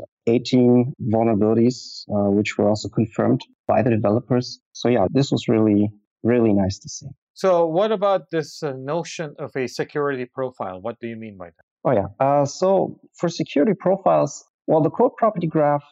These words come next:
Speaker 1: uh, you can formulate all sorts of queries, but nobody really tells you what to ask for. And, uh, so formulating these queries requires some domain expert.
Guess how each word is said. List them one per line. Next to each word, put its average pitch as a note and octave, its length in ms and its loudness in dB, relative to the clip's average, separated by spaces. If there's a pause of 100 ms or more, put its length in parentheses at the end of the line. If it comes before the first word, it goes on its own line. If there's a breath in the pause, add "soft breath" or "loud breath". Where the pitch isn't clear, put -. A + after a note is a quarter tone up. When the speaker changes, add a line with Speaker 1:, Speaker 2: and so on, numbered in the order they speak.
Speaker 1:
uh, C3 240 0 (120)
you D#3+ 180 4
can F3 180 2
formulate D#3+ 680 2
all E3 280 4
sorts D3+ 360 0
of C#3 140 -2
queries, E3 500 2 (120)
but C#3 220 2
nobody D3+ 420 4
really C#3+ 240 4
tells C3+ 280 2
you C3 160 4
what B2 320 0
to - 120 -2
ask G#2+ 200 0 (120)
for. - 240 -4 (220)
And, A2+ 420 2
uh, A#2 180 4
so C3 380 0 (400 loud breath)
formulating F3 500 2
these B2 160 2
queries B2+ 460 0
requires A2+ 720 -2
some G#2+ 260 0
domain G2+ 300 2
expert. - 380 -6